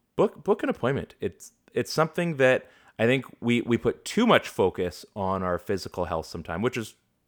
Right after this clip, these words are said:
equally important, obviously, but we do forget about the mental health side of things.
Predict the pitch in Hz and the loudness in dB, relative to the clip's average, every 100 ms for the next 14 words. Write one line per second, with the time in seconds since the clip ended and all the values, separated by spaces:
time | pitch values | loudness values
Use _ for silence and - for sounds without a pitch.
0 | _ _ 143 139 135 113 95 117 85 90 | _ _ -4 -2 2 2 2 0 -2 -2
1 | - 101 85 - 82 90 - _ _ _ | 0 0 -2 -10 -8 -8 -10 _ _ _
2 | _ _ 110 110 - _ - 113 113 107 | _ _ 2 2 2 _ -10 -2 -2 0
3 | 107 107 92 95 90 87 - 87 82 80 | -2 -2 0 0 0 -2 -4 -6 -6 -6
4 | 78 76 - 78 78 80 78 78 | -8 -10 -8 -8 -8 -8 -10 -14